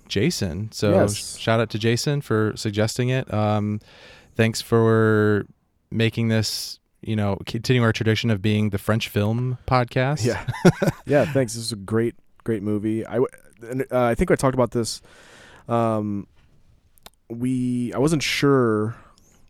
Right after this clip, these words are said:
Speaker 2: if I had seen this movie. Um, because I, I have got, like, a bunch of this guy's movies, Jean-Pierre Melville's,
Speaker 1: Mm-hmm.
Speaker 2: uh, 'cause I bought, <laughs> there was, like, a Criterion Collection sale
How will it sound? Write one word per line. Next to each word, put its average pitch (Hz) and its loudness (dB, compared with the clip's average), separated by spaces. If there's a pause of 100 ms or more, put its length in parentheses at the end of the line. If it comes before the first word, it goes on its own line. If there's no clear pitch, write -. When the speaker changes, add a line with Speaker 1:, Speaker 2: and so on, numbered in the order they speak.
(160)
Speaker 2:
if - -8
I 113 0
had 101 -4
seen 147 0
this 98 -6
movie. 95 -8 (720)
Um, 101 -8 (1200)
because 113 -2
I, 110 0
I 110 0
have 104 -6
got, 123 -4
like, 107 -6
a 101 -10
bunch 101 -8
of - -12
this 104 -12
guy's 98 -8
movies, 113 -8 (140)
Jean-Pierre 104 -8
Melville's, 101 -6 (280)
Speaker 1:
Mm-hmm. 113 -2 (120)
Speaker 2:
uh, 110 0
'cause 101 -10
I 104 -2
bought, 101 -4
<laughs> 123 0
there 120 -2
was, 113 -2
like, 110 -6
a 98 -10
Criterion 101 -6
Collection 101 -10
sale 101 -6